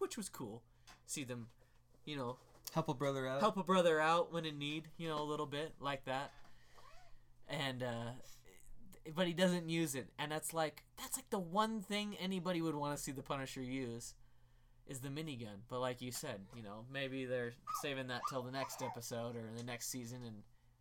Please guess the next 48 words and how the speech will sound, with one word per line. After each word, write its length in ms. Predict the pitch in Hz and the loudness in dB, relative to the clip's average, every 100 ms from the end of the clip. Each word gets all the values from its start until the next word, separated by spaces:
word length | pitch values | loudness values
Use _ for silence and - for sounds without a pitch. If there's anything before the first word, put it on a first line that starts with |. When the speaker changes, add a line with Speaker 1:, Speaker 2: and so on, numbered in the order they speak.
| - | -2
Speaker 1:
that'll 160 | 147 139 | 0 2
be, 100 | 139 | 0
like, 120 | 135 | 0
the 100 | 135 - | -4 -2
first 340 | - 151 147 - | 4 6 6 2
thing 160 | 135 | 0
he 100 | 123 | -2
uses 440 | 127 127 131 117 117 | -2 0 0 0 6
is 80 | - | 6
the 80 | 131 | 6
minigun. 520 | 131 127 226 131 202 | 0 8 8 8 6
Speaker 2:
<laughs> 40 | 151 | 8
Speaker 1:
It'll 160 | 160 | 6
be, 80 | 165 | 8
like, 180 | 160 151 | 8 8
a 60 | 160 | 4
room 280 | 151 170 180 | 4 4 2
full 160 | 180 180 | 4 6
of 80 | |
guys, 560 | 185 170 156 156 151 - - - - - - - | 6 8 8 6 2 -4 -8 -18 -18 -20 -14 -4
and 140 | 135 | -2
then 140 | 147 151 | -2 -2
he 180 | 160 160 | -2 0
just 400 | 160 156 - - | 2 2 0 0
plasters 600 | 165 143 147 - 160 139 | 6 6 6 0 0 0
the, 360 | 139 139 135 123 131 | 0 2 2 0 -6
the 100 | 139 | -4
wall 320 | 135 160 156 147 | 4 8 8 8
full 360 | 165 143 135 | 4 4 4
of 60 | 143 | 6
holes 500 | 185 160 127 123 127 - - | 4 6 4 2 0 0 0
from 180 | 160 139 | -2 0
his 180 | 131 135 | -2 0
M 180 | 135 | -2
one 140 | 131 131 | -2 -2
thirty-four 420 | 131 131 127 127 | -2 -2 -2 -2
minigun, 480 | 156 143 120 117 117 | 0 -2 -4 -4 -4
and, 140 | 113 107 | -6 -8
you 100 | 123 | -8
know, 220 | 107 95 - - - - - - - - - | -6 -6 -6 -10 -10 -10 -10 -12 -12 -14 -8
you 100 | 135 | -6
know, 60 | 107 | -4
he's 160 | 127 127 | -4 -4
just 140 | - | -2
like, 160 | 143 143 | -2 0
"Brrr, 440 | 175 175 175 175 - | 2 4 2 0 -2
done," 280 | 139 131 127 | -2 -2 -2
leaves. 440 | 120 117 110 - | -4 -4 -4 -8